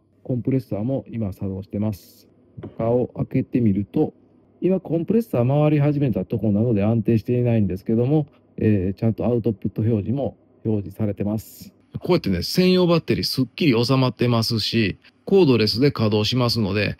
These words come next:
持ち運びしやすくてアウトドア用途なんかにもすごくおすすめです。はい、というわけで、ボージアールブイのシーアールプロ二十リットルポータブル冷蔵庫、いかがでしたでしょうか？キャンプや車中泊、普段のお買い物での食品保管に加えて、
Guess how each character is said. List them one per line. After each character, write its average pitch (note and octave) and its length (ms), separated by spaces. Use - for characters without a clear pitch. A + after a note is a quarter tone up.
持 C3 140
ち G#3 140
運 D3 240
び G#2 80
し - 120
や B2+ 120
す - 80
く F#2+ 100
て G#2 220
ア C#3 100
ウ D#3+ 120
ト E3 140
ド D#3+ 160
ア D#3+ 40
用 D#3+ 180
途 A2 100
な G#2+ 140
ん G#2+ 40
か A#2 100
に C3+ 80
も B2 140
す G2+ 140
ご A#2+ 160
く - 240
お A2 140
す - 100
す - 140
め E2+ 100
で F#2+ 120
す。 - 360
は D#3 100
い、 D#3 80
と - 120
い G2+ 60
う G#2 100
わ G2 80
け F2 160
で、 B2 240
ボ D3 180
ー - 20
ジ D#3 160
ア D3+ 80
ー - 20
ル D3 100
ブ C3+ 160
イ A2+ 60
の C#3 260
シ - 300
ー B2+ 100
ア - 20
ー A#2+ 40
ル A#2 100
プ A#2 120
ロ F2 300
二 G#2+ 100
十 G2+ 160
リ A2 140
ッ - 20
ト F#2+ 140
ル A2+ 100
ポ G2+ 260
ー - 40
タ G2+ 140
ブ G#2 100
ル G#2+ 140
冷 G2+ 200
蔵 G2 140
庫、 E2 260
い - 80
か E3 80
が D3+ 120
で G#2+ 120
し - 80
た G2+ 60
で F#2 100
し - 100
ょ F2 60
う - 20
か？ E2 260
キ - 80
ャ G#3 60
ン F3+ 80
プ - 80
や G2 140
車 - 180
中 A#2+ 180
泊、 A2 480
普 E3+ 140
段 D3+ 220
の C3+ 180
お G#2+ 40
買 B2 140
い - 20
物 C3+ 200
で E3 100
の C3 160
食 B2+ 360
品 B2 260
保 A#2+ 100
管 F2+ 300
に E2+ 80
加 G2+ 280
え F#2+ 80
て、 A#2 280